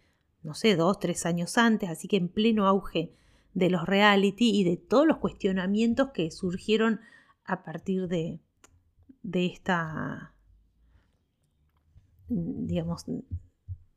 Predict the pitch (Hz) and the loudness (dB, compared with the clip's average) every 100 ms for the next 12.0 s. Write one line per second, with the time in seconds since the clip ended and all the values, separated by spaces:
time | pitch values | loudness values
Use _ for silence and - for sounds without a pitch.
0 | _ - 185 - - 185 156 175 - 190 | _ -14 -12 -12 -12 -8 -4 -4 0 2
1 | 202 - 180 175 202 190 208 214 175 196 | 2 2 0 0 2 2 2 0 0 0
2 | 156 - 190 - - 202 208 196 - - | -2 -2 -4 -4 -2 0 0 -2 -4 -2
3 | 196 185 202 196 180 190 190 175 170 175 | 0 0 -2 -2 -2 -2 0 -2 -4 -6
4 | - 175 156 156 - _ - 185 170 180 | -8 -4 -4 -4 -10 _ -4 -2 0 -2
5 | 156 - - - _ _ - _ _ _ | -4 -6 -8 -12 _ _ -20 _ _ _
6 | _ _ _ _ _ _ _ _ _ _ | _ _ _ _ _ _ _ _ _ _
7 | _ _ _ _ 240 240 240 233 - 240 | _ _ _ _ 2 4 4 2 2 2
8 | 208 180 180 185 202 202 - 233 226 233 | 4 2 2 0 0 0 2 2 4 0
9 | - 185 - 175 160 160 - 170 214 226 | 0 -2 0 -2 -4 -4 -2 2 4 4
10 | 220 - 170 - 196 196 196 165 202 226 | 0 -4 -4 0 2 0 0 0 4 6
11 | 202 202 214 226 - 170 185 202 220 | 4 4 2 0 -2 0 2 2 2